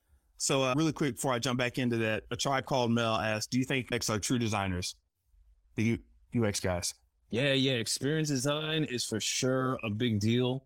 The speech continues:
Speaker 2: for sure these days. Like, I mean, they can be applied in a lot of different avenues, right? Like, "Hey, I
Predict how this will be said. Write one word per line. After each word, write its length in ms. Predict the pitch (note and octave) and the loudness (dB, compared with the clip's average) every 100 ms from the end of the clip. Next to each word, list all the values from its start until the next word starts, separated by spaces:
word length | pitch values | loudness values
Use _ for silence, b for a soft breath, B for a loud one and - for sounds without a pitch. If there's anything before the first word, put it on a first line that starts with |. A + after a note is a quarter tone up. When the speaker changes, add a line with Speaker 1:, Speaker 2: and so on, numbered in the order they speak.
| _ _ | _ _
Speaker 2:
for 140 | - G#2 | -4 -2
sure 300 | - A#2 B2 | 0 0 2
these 220 | B2+ A2+ | 2 0
days. 400 | B2+ C3 C3 A2+ | 0 2 2 2
Like, 220 | G#2 G2+ - _ A#2+ | 2 0 -6 _ 0
I 60 | |
mean, 240 | A#2+ A2+ - _ _ A2 | 0 0 -4 _ _ -2
they 180 | B2 | 0
can 180 | B2+ B2+ | 2 2
be 140 | B2+ A#2+ | 2 2
applied 420 | - C3 B2 A#2 | 2 2 2 2
in 100 | G#2+ | 0
a 60 | |
lot 300 | G#2 G#2+ A2+ | 0 0 0
of 80 | G#2 | 0
different 300 | A2 - G2 | -2 -2 -2
avenues, 500 | G2+ A2+ B2+ D3 C#3 | -2 -2 0 0 2
right? 140 | B2+ G#2 | 2 2
Like, 160 | G2 | 0
"Hey, 220 | B2+ D3+ | 2 2
I 120 | A#2+ | 2